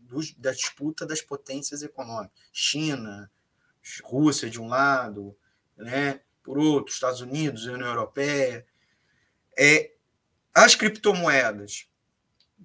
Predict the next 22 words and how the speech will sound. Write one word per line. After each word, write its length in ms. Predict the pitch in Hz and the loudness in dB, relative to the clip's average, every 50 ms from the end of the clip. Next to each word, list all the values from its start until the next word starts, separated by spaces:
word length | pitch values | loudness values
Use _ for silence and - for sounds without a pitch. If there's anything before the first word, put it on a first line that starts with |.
| _ _ _ _ _ _ _ _ _ _ _ 180 170 151 - - - - _ | _ _ _ _ _ _ _ _ _ _ _ -20 -20 -16 -16 -16 -16 -12 _
cumprem 400 | - 202 214 208 214 202 185 165 | 0 0 0 2 0 -2 -2 -4
qual 360 | - - 208 220 220 208 214 | 2 4 6 6 6 4 0
tipo 340 | - - 214 - - 170 151 | -2 -4 -4 -4 -6 -8 -8
de 100 | 151 165 | -8 -10
papel, 720 | - - 135 131 - - - 139 120 104 98 90 - - _ _ _ _ _ | -2 -2 -2 -2 -2 -4 -4 -2 0 -2 -2 -4 -10 -16 _ _ _ _ _
por 160 | _ 135 135 | _ -8 -6
um 100 | 139 139 | -6 -4
lado? 500 | 131 127 131 131 123 110 95 90 87 - _ _ _ _ _ _ _ _ _ _ _ _ _ _ _ _ _ - - - - - _ _ | 0 0 2 2 2 0 -2 -6 -14 -20 _ _ _ _ _ _ _ _ _ _ _ _ _ _ _ _ _ -20 -20 -20 -20 -20 _ _
Por 180 | _ 156 190 185 | _ -2 0 2
outro, 560 | 180 185 185 156 - - - - 104 95 - _ _ _ _ _ _ _ _ _ _ | 2 4 4 4 2 2 -2 -8 -14 -16 -18 _ _ _ _ _ _ _ _ _ _
elas 300 | - 156 175 170 - - | -2 0 2 2 2 0
também 260 | 185 175 185 214 233 | 0 -2 -2 2 2
são 160 | - 214 208 | 4 4 4
uma 160 | 185 180 170 | 2 2 0
forma 320 | 156 - - 165 156 156 156 | 0 0 -4 -6 -6 -6 -6
de 80 | 151 | -6
fazer 380 | - - 147 135 131 160 170 - - | -4 -2 -2 -2 0 -2 -4 -4 -2
evasão 600 | 170 190 208 196 180 170 - - 143 156 160 156 | 0 0 2 2 4 4 4 2 0 -2 -4 -6
fiscal, 760 | - - 131 - - - - 165 175 170 151 120 101 101 - _ _ _ _ _ _ _ _ _ _ _ _ _ _ _ _ _ _ _ _ _ _ | -6 0 2 2 2 4 4 6 6 6 6 2 -2 -8 -12 _ _ _ _ _ _ _ _ _ _ _ _ _ _ _ _ _ _ _ _ _ _
lavagem 580 | 120 123 120 113 117 151 165 165 156 143 143 135 | -2 -2 -2 2 6 8 8 8 8 6 -2 -6
de 140 | 123 120 | -8 -10
dinheiro? 580 | 113 110 131 147 160 165 151 131 110 104 104 | -10 -8 -8 -6 -4 -4 -4 -4 -6 -8 -12